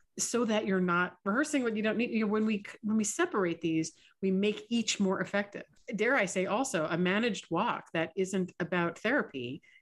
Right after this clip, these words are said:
keeps a dog not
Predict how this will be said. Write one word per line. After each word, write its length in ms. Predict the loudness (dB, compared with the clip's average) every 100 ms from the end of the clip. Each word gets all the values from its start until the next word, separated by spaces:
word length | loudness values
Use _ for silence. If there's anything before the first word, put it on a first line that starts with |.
| _
keeps 400 | -10 -2 -2 -2
a 80 | -2
dog 520 | 0 0 2 2 0 -6 _ _ _ _ -2
not 460 | 0 2 0 -2